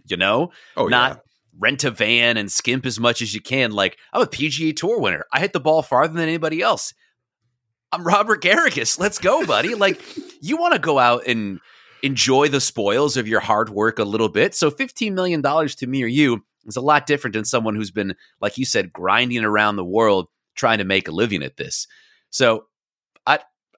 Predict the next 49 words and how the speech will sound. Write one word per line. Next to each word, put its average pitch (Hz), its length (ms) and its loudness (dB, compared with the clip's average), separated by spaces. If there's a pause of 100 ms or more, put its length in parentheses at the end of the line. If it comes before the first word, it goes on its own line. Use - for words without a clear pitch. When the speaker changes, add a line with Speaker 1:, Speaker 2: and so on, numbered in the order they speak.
(200)
Speaker 1:
I 123 120 -2
guess, 165 180 -2
I 139 60 2
guess 180 220 -2
the 185 100 0
Robert 160 260 4
Garriguses 170 540 0
of 180 60 -4
the 185 60 0
world 175 300 2
are 139 180 2
the 156 80 -6
P 165 180 -10
G 151 200 0
A - 20 4
Tour 151 220 -4
players 123 480 -2
that 113 300 2 (200)
they're 110 120 -6
gonna 104 240 0
get. 131 340 0
I'm 101 120 0
sure 113 140 -4
they'll 104 140 -4
make 90 200 -6
more 95 200 -2
announcements 92 480 -2
coming 85 280 -4
up. 113 260 0 (680)
It's 107 120 -8
gonna 104 140 2
Speaker 2:
Joe, 82 40 0
Speaker 1:
be 123 120 2
in 120 60 0
my 120 140 2
Speaker 2:
w-, 127 140 0
Speaker 1:
backyard 139 340 2
soon, 165 260 0
man. 113 380 0
Speaker 2:
Yeah, 135 140 4 (200)
it's 135 160 -4
gonna 190 220 2
be 147 160 2
in 220 60 -2
your 139 100 2
backyard. 90 640 -2
So 123 520 2 (680)
what 110 460 0
names 104 960 0